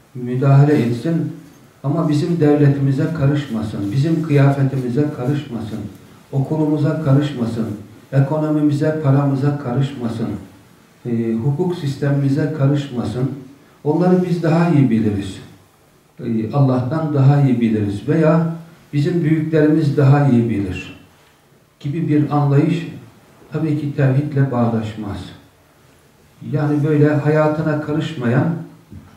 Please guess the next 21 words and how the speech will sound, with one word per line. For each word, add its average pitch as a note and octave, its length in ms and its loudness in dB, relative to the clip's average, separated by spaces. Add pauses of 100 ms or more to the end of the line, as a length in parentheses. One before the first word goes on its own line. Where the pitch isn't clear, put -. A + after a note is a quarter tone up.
(120)
e, C3+ 40 -6 (960)
heykel D#3 500 0
gibi B2+ 280 -2
bir C#3 220 0 (300)
tanrı C#3 320 2
inancı A2+ 500 -2 (540)
insanlarda A#2 840 -2 (300)
yer B2 180 -2
yer A2 280 -2
var. F#2 380 -10 (840)
E, G#2 40 -12 (1040)
evet, A#2 240 -6 (300)
hayatına C#3+ 520 4
hiç C#3 340 2
karışmayan, A2+ 600 -8 (500)
haram D3+ 340 4
helal D3 340 4 (100)
koymayan, A2 520 0 (680)
koysa E3 360 0
da D3+ 220 0
önemsenmeyen, C3+ 1000 0